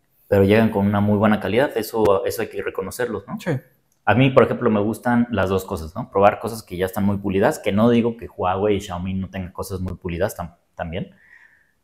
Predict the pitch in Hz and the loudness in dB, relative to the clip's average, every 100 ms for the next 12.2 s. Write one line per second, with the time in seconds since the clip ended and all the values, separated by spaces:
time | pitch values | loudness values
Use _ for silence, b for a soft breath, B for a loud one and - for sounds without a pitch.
0 | - 98 101 104 107 120 - 127 127 131 | -2 0 2 2 2 0 0 2 4 4
1 | 131 131 104 101 101 98 98 107 - - | 2 0 0 0 2 0 0 -2 0 0
2 | 143 135 135 139 - 101 92 - 87 87 | 2 2 0 -8 -8 -2 -2 -2 -10 -8
3 | 107 107 85 82 85 82 - - 90 - | -4 -2 -2 0 0 -2 -6 -12 -12 -8
4 | 95 92 92 87 85 82 - 95 95 95 | -6 -4 -6 -8 -10 -14 -12 -6 -4 -6
5 | - 85 - 90 95 95 95 87 90 92 | -8 -10 -4 -4 -2 -4 -8 -8 -4 -4
6 | 87 80 - 87 85 82 82 - 104 101 | -4 -6 -10 -14 -12 -10 -4 0 4 4
7 | 85 101 - 107 98 82 - 92 90 - | 4 2 0 0 0 -2 -2 -4 -4 -12
8 | _ - 95 95 92 87 135 - - _ | _ -10 -2 2 2 2 -2 -2 -10 _
9 | 104 104 123 107 92 110 98 113 107 104 | -2 2 2 2 0 -2 -2 0 0 0
10 | 107 107 107 156 - - b b b _ | 0 2 0 0 -4 -10 b b b _
11 | - 98 101 101 101 101 101 101 107 120 | -6 0 2 4 4 2 2 0 0 0
12 | - 127 | 0 0